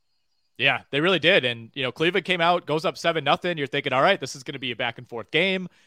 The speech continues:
Cleveland can run the ball on Miami. Miami can throw the ball on Cleveland. And, you know, Nick Chubb has the fumble,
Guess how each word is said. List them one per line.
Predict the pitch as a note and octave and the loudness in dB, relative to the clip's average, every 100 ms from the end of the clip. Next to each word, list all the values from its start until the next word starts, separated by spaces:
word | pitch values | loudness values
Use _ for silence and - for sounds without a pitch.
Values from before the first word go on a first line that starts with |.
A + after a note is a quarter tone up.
| _ _ | _ _
Cleveland | - E3+ D3+ | -4 -4 -4
can | C3 | -8
run | A#2 F3 | -2 -2
the | F3 | 4
ball | E3 E3 | 6 6
on | D#3+ | 4
Miami. | D#3 D#3 D#3+ D#3 | 2 0 -2 -6
Miami | C#3 A#2 C3 | -8 -8 -6
can | C3 A#2 | -8 -8
throw | C#3 D3 | -4 -2
the | |
ball | C3+ C#3 B2+ | 2 2 2
on | A2 | -4
Cleveland. | - E3 D#3+ D#3 D3+ C#3+ _ _ _ | -4 -2 0 -2 -4 -12 _ _ _
And, | C3+ C3+ B2+ A#2+ | 0 2 0 -4
you | C#3 | -8
know, | A#2+ | -4
Nick | D#3+ | -2
Chubb | - F3 | 0 0
has | E3+ D#3 | 0 -4
the | |
fumble, | C#3+ D#3 D3+ D3+ | -2 -2 -2 -4